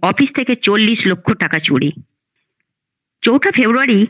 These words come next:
একটি কাজের জন্য এক প্রযোজনা সংস্থা থেকে সুরকারকে অগ্রিম চল্লিশ লক্ষ টাকা দেওয়া হয়। সেই টাকার ব্যাগ নিয়ে এক ব্যক্তি দুপুরের দিকে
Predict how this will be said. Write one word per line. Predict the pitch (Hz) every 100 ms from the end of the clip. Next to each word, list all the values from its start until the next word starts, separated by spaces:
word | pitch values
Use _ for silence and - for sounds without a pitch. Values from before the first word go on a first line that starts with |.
| -
একটি | - 254
কাজের | - 185 208
জন্য | 214 240 247
এক | 240
প্রযোজনা | 202 190 214 240
সংস্থা | - 208 - 240
থেকে | 247 196
সুরকারকে | 180 202 208 220 226 220
অগ্রিম | 170 208 214
চল্লিশ | - 190 226 269 -
লক্ষ | 220 -
টাকা | 202 196
দেওয়া | 220 170 147
হয়। | 147 151 156 _ _
সেই | - 247
টাকার | 285 226 220 208
ব্যাগ | 185 175
নিয়ে | 185 202 208
এক | - 190 190
ব্যক্তি | 202 - 170
দুপুরের | 175 175 185 180
দিকে | 180 170 202